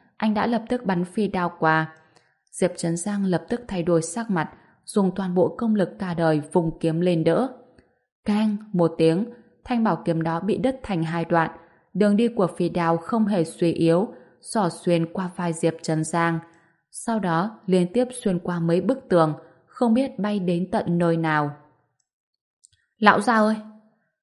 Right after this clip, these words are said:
Mọi người ở phòng khách đều sợ hãi, không ngừng hét lên. Diệp Trấn Giang liên tục lùi lại,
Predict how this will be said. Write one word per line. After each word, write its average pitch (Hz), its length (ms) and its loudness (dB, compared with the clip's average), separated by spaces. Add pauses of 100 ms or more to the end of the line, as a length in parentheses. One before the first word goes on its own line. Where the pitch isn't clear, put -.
(200)
Mọi 202 180 2
người 175 200 4
ở 175 140 2
phòng 170 240 -2
khách 262 300 -8
đều 180 220 2
sợ - 260 -4
hãi, 175 280 -2 (260)
không 226 340 2
ngừng 165 200 2
hét 202 260 -2
lên. 165 280 4 (400)
Diệp - 260 0
Trấn 180 180 0
Giang 208 280 -2
liên 208 300 2
tục 165 160 0
lùi 170 240 4
lại, 160 220 0